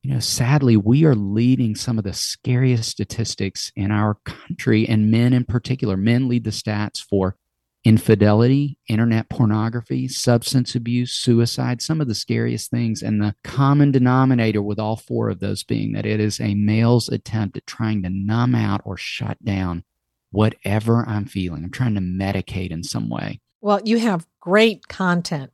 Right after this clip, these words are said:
Speaker 2: in this book
Speaker 1: Thank you.
Speaker 2: to help parents. But you talk about that space again. That's, could you just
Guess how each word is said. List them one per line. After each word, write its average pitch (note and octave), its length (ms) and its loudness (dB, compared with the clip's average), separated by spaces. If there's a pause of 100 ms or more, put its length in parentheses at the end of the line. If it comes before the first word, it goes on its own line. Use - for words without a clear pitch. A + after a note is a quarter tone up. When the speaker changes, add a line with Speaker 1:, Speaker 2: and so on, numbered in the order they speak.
Speaker 2:
in D#3 140 -4
this D3+ 180 -4
book D#3+ 360 -4
Speaker 1:
Thank - 260 -20
you. - 160 -10
Speaker 2:
to F#3 100 0
help F#3+ 300 2
parents. G3+ 720 -2 (260)
But A#3 200 6
you B3+ 100 4
talk C4+ 260 2
about A#3 200 2
that F#3 160 0
space - 480 -2
again. E3+ 300 -2
That's, A3+ 340 -4 (120)
could A3 120 -6
you A#3+ 80 -4
just C#4 240 0